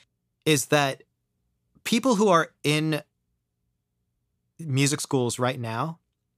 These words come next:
their teachers have never had to navigate the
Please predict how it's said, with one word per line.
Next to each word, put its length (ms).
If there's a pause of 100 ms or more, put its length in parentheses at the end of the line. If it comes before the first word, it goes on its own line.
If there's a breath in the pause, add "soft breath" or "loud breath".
(680)
their 400
teachers 600
have 220
never 520
had 380
to 100
navigate 840 (800)
the 180